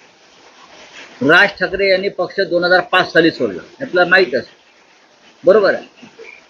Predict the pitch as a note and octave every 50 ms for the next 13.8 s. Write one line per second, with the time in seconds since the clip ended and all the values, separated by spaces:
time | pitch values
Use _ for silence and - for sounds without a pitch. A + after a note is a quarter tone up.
0 | _ _ _ _ - - - A3 G3 F#3+ G3 G#3+ A#3 A#3 - - - - - B3
1 | A#3 - G3+ G3+ G#3+ A3 G#3+ G#3+ G#3 G3+ G3+ G#3 G#3 G#3 G#3 G#3 - G#3 G#3 G3+
2 | G3+ F#3+ E3 C#3+ C3 B2+ C3 C#3 - _ _ _ _ _ _ _ _ _ _ _
3 | _ - E3+ E3+ E3 G#3 A3 A3+ G#3 G#3 G3+ G3 G3+ G3 F#3 F3+ - - F#3+ G3+
4 | G#3 G#3 G#3 G3+ G#3+ G#3+ G3+ G#3+ G#3+ - - G3+ G3+ G#3 G#3 G3+ F#3+ F3 - -
5 | - _ _ _ _ _ _ _ _ _ _ _ _ _ _ _ - F3 F3 F3+
6 | G#3 G#3 G#3 G3 G3+ G3+ G#3 F3+ D#3+ E3+ F#3 G3 G#3 F3+ F3+ F3 F#3 F#3+ E3+ -
7 | F#3+ F#3+ E3+ D#3 D3+ C#3+ A#2+ D3+ B2+ A#2 A2 - _ _ _ _ _ _ _ _
8 | _ _ _ _ _ _ _ _ _ _ _ _ _ _ E3+ D#3 - - - A3
9 | G#3+ G#3+ - A#3 A3 F3 D3 D#3+ F3 F3 F3 A3 G#3+ - G3 G3+ G3+ - E3 E3+
10 | E3 - F3 G3 G#3 G3+ - - F#3 E3+ D#3+ C#3 B2 A2+ G2+ F#2 A2 A#2 B2 -
11 | - - _ _ _ _ - - - - - _ _ _ _ _ _ _ - -
12 | - _ - - - - _ _ - - _ _ - - - - - - - -
13 | - - - _ _ - F#3 F3 F3 E3+ F3 - A3 G#3+ G3